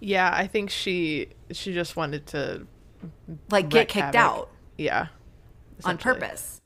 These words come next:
Speaker 2: I think so, too. I just wish they would have followed that through because what if we're, it just, it, I don't know. I think it could have been a little bit more clear what she was doing. I don't know. Maybe that was clear enough, but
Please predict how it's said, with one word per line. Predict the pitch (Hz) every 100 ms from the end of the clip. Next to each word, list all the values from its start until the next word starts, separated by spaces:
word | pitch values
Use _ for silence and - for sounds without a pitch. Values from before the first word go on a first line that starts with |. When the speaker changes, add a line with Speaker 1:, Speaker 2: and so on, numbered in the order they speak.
| -
Speaker 2:
I | 262
think | 339 -
so, | 226
too. | - 208 165
I | 202
just | 226 302
wish | 311 311
they | 302
would | 247
have | 202
followed | - - 202 208 190
that | 180 -
through | - 175 185 240
because | 247 240 185 180 - - - _ _ _ _ _ _ _ _ _ _ -
what | 175 214
if | 247 247
we're, | 226 175 151 _ _ -
it | 214
just, | 262 285 - - _ -
it, | 214 - 190 180 - _ -
I | 208
don't | 170
know. | 127 131 - _
I | 190 214
think | 277 262
it | 247
could | 214
have | 190
been | 175 165
a | 165
little | 202 214
bit | 196 165
more | 175 170
clear | - - 175 175
what | 151
she | - 160
was | 139 -
doing. | 143 131 131 - - _ _ _ _ _ _ _ -
I | 208 190
don't | 156
know. | 117 147 - -
Maybe | 233 277
that | 247 185
was | 185
clear | - 202 175
enough, | 165 156 165 -
but | 151 135 -